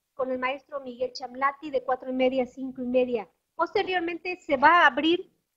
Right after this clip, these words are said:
un pequeño espacio para hacer una rifa de libros electrónicos y físicos. Por eso solicitamos también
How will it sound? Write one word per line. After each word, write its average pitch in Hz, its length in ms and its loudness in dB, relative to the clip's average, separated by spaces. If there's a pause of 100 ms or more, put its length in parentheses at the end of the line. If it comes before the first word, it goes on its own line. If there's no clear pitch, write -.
un 370 160 0
pequeño 349 440 0
espacio 294 640 0 (480)
para 240 260 2
hacer 277 500 -2 (640)
una 320 280 2
rifa 311 400 -2
de 240 140 0
libros 269 380 -6
electrónicos 262 760 -6 (100)
y 233 140 -10
físicos. 240 840 -10
Por 247 140 0
eso 277 220 -4
solicitamos 247 680 -10
también 247 420 -8